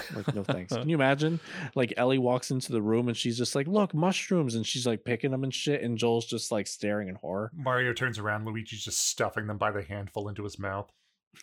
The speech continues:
Speaker 1: God. Um,
Speaker 3: <laughs> But
Speaker 1: so,
Speaker 3: Mario,
Speaker 1: as
Speaker 3: we're
Speaker 1: they're
Speaker 3: all the Mushroom Kingdom now.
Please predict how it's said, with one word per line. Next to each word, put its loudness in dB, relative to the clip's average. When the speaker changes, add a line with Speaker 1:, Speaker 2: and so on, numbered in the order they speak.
Speaker 1:
God. -10
Um, 0
Speaker 3:
<laughs> -
But -8
Speaker 1:
so, 6
Speaker 3:
Mario, 0
Speaker 1:
as 4
Speaker 3:
we're 8
Speaker 1:
they're 6
Speaker 3:
all 6
the 2
Mushroom 0
Kingdom -4
now. -6